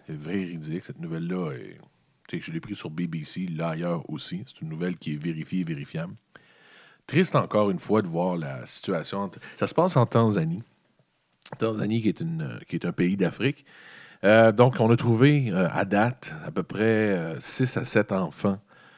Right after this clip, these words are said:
Euh, on parle entre deux et, et neuf ans. Deux et neuf ans. C'est des, c'est des bébés, là.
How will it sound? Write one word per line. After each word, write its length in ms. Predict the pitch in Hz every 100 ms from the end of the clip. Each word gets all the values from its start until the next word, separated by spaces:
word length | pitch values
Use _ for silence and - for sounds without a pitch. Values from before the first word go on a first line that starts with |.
| _ _ _ _ -
Euh, 160 | 87 85 80 151 147
on 100 | 87
parle 160 | 143 151
entre 260 | 117 -
deux 320 | 95 104 131
et, 220 | 104 - 87
et 60 |
neuf 260 | 175 180 80
ans. 100 | 82 _ _ _ _ 104
Deux 220 | 107 117
et 80 | 90
neuf 180 | 80
ans. 140 | 76 69 -
C'est 160 | -
des, 160 | 90 87
c'est 80 | 90
des 120 | 104
bébés, 260 | - 151 76
là. 160 | -